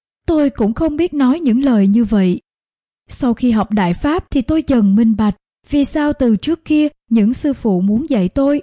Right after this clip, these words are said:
đều không phải người thường. Năm một nghìn chín trăm chín mươi ba, tôi tham gia lớp giảng Pháp của sư phụ được tổ chức lần thứ năm ở Trường Xuân.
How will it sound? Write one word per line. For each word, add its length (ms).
đều 260
không 240
phải 280
người 220
thường. 280
Năm 160
một 160
nghìn 240
chín 200
trăm 240
chín 200
mươi 120
ba, 300
tôi 180
tham 220
gia 220
lớp 220
giảng 220
Pháp 320
của 200
sư 200
phụ 420
được 280
tổ 160
chức 320
lần 220
thứ 140
năm 300
ở 160
Trường 260
Xuân. 340